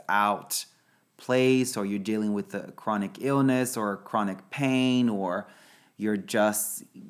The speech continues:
you know, where maybe you're having just a,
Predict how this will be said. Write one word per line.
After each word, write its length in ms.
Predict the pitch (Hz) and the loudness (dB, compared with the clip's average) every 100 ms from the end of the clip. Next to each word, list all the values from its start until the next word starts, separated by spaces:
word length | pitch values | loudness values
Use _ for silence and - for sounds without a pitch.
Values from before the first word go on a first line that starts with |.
| - | -8
you 180 | 131 | -2
know, 120 | 131 120 | 2 4
where 280 | 131 131 - | 4 2 2
maybe 500 | 139 139 143 165 160 | 2 4 4 4 4
you're 240 | 139 139 - | 4 2 0
having 460 | - 127 139 160 151 | 0 6 6 6 6
just 240 | 147 151 | 6 6
a, 300 | 151 143 135 | 8 8 6